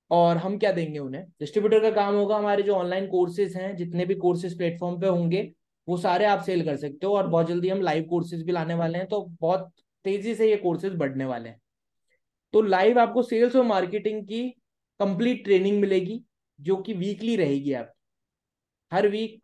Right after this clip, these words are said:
एक ना एक training आपकी रहेगी, जिसमें आप ये सीखोगे कि कैसे इसको market किया जाए।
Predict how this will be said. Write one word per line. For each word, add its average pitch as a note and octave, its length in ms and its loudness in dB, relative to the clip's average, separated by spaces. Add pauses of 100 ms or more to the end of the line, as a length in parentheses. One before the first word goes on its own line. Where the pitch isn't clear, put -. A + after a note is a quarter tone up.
एक F3 180 -4
ना F#3+ 80 -2
एक F#3 120 0
training F3+ 320 -4
आपकी E3+ 220 -2
रहेगी, E3+ 340 0
जिसमें F3 340 -6
आप F#3 220 -4
ये F3+ 140 0
सीखोगे F3+ 480 0
कि G#3 140 -6
कैसे G3+ 500 -4 (460)
इसको G3 240 0
market E3+ 520 -2
किया C3 180 -2
जाए। A2+ 300 -14